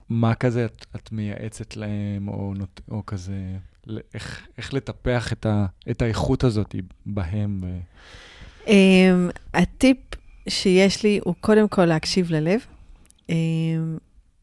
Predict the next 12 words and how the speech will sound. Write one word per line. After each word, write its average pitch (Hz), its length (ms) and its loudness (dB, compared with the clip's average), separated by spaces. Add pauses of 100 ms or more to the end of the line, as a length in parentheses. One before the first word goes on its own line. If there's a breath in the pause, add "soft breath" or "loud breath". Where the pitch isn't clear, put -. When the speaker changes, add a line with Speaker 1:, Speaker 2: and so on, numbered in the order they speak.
(160)
Speaker 2:
ובכלל 180 540 4
להקשיב. 165 520 2 (760)
להקשיב 180 480 2
זה, 233 460 6
זה 170 180 -2
ממש 170 360 0
מפתח, - 720 2 (140)
כלומר, 170 340 -2
להיות 170 420 0
במין, 190 360 0
אה, 170 40 0 (1400 soft breath)
עיניים 214 800 4